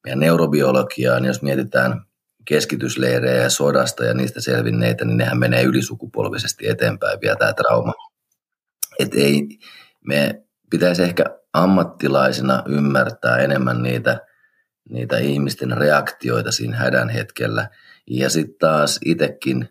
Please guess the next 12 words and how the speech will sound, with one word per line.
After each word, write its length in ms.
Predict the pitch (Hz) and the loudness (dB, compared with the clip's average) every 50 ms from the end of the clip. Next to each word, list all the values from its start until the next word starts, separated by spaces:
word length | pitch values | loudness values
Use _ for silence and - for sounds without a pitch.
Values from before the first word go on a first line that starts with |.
| _ - | _ -10
jos 180 | 58 - - | -6 -4 -2
ajattelee 600 | - 65 60 - - 65 64 64 71 - - - _ _ _ _ _ _ _ _ _ _ _ _ - | 0 -2 -2 -2 -4 0 0 2 0 0 -2 -6 _ _ _ _ _ _ _ _ _ _ _ _ -4
perheen 520 | - 76 85 82 82 - - 69 67 - - | 0 2 2 2 2 0 0 0 0 -2 -2
isänä, 440 | - - - - 58 58 58 58 58 | -2 -2 -2 -2 -2 -2 -2 -2 -2
niin, 260 | 60 62 62 58 58 - - | -2 -2 -2 -4 -6 -6 -8
niin 180 | 58 60 58 | -8 -8 -6
tota, 420 | - - - - - - - 60 - - | -6 -8 -8 -6 -2 0 0 0 0 0
ymmärtää 580 | 71 71 69 65 65 65 64 - 65 64 62 62 | 0 0 0 0 0 0 0 0 0 2 2 2
enemmän 440 | 71 69 69 65 64 62 64 123 | 0 0 0 0 0 0 0 -2
sitten 420 | 117 - - - _ - 127 120 120 | -2 -4 -6 -8 _ -4 -4 -4 -4
sitä 400 | - - 120 - 120 117 - _ _ _ _ _ _ _ - _ _ - | -4 -4 -2 -2 -2 -4 -4 _ _ _ _ _ _ _ -20 _ _ -8
lasten 580 | - 65 71 71 69 - - 73 67 62 58 | -2 0 0 2 0 0 -2 -2 -2 -2 -2